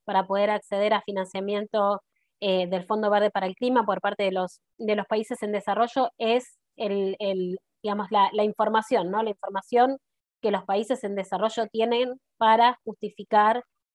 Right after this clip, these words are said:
los, los proyectos. Son cada vez más los requisitos que el, que el Fondo Verde para el Clima. Para, para el quien no conoce, muy rápidamente, el Fondo Verde para el Clima es, eh,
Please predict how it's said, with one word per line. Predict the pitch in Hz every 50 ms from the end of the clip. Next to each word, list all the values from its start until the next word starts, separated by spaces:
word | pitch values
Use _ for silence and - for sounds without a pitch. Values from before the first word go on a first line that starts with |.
| _ _
los, | - 202 196 180 175 175 175 175 - - _ _ _ _ _ _ _ -
los | 208 - 160 - -
proyectos. | 190 190 185 - 202 175 175 - - 160 156 - _ _ _ _ _ _ _ _ _ _ _ _
Son | - - 269 285
cada | 302 320 294 294 277
vez | 269 262 262 262
más | 285 311 302
los | 302 285 254
requisitos | 240 226 - 220 - - 262 254 - 277 262 277 294 277 - _
que | _ 226 208 196
el, | 185 185 180 180 175 - _
que | - 202
el | 185 180
Fondo | - - 208 214 208 208
Verde | 208 208 214 208
para | - 196 185
el | 196 190
Clima. | - 240 269 269 285 277 269
Para, | - 196 185 185
para | - 190 190 190
el | 190 185 -
quien | _ 214 208 214
no | 226 240 233
conoce, | 240 233 247 240 240 262 247 240
muy | 214 208 214 226 233 233
rápidamente, | 226 240 233 233 226 214 208 226 233 247 240
el | 226 220
Fondo | - 226 220 220 220
Verde | 220 214 214 208
para | - 202 202
el | 202 190
Clima | - 226 240 247 240 226 208 208
es, | 220 - _ _ _ _ _ _ _ _
eh, | - 208 202 190 180 180 175 175